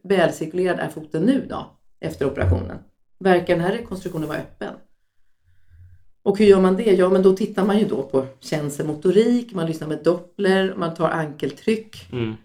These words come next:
Speaker 1: Man tittar på färgen, temperaturen, kapillär återfyllnad, så att man ser, och man jämför alltid med andra sidan.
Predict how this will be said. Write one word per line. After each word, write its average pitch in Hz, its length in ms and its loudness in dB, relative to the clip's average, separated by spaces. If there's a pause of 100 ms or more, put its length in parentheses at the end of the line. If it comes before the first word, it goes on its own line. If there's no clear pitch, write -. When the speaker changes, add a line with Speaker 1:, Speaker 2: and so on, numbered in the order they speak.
(420)
Speaker 1:
Man 180 100 -4
tittar 185 280 0
på 147 260 0
färgen, 185 480 4
temperaturen, 160 760 0
kapillär 151 360 -6
återfyllnad, - 680 -6
så 175 80 -10
att - 120 -14
man 160 80 -10
ser, 185 340 -2
och 185 60 -8
man 170 180 0
jämför 180 300 0
alltid 165 320 -6
med 160 80 -6
andra 143 140 -12
sidan. - 320 -12